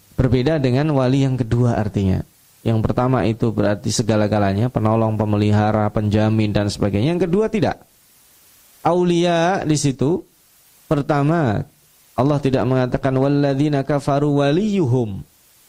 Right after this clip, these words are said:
Jadi dibalik, kalau pertama tadi wali single, kalau di sini sudah plural.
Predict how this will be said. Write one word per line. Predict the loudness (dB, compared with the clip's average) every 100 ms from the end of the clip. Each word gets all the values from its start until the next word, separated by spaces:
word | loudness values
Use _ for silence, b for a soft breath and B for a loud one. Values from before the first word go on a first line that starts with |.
| _ _ _ _ _ _ _ _ -4
Jadi | -2
dibalik, | 0 0 0 -2 -4
kalau | -2 -2 0
pertama | 0 0 0 0
tadi | 0
wali | 2 2 2 0 -2
single, | -2 0 0 0 -4 _ _ _ _ -2
kalau | 0
di | 0
sini | 0 0
sudah | 0 -2
plural. | 0 0 0